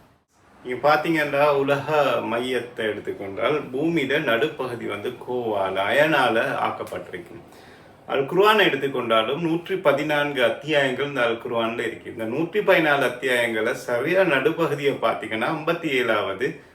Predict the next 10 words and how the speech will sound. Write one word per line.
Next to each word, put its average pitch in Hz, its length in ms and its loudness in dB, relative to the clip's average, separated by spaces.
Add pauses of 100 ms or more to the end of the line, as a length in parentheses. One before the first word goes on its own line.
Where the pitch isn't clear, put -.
(180)
அத்தியாயம் 117 520 0
வரும். 104 240 -4 (340)
ஐம்பத்தி 170 480 2
ஏழாவது 143 360 6
அத்தியாயம், 117 340 0
அதாவது 123 340 2
நான் 123 200 0
சொல்ல 147 220 0
வர 143 240 6
என்னன்னா, 131 300 0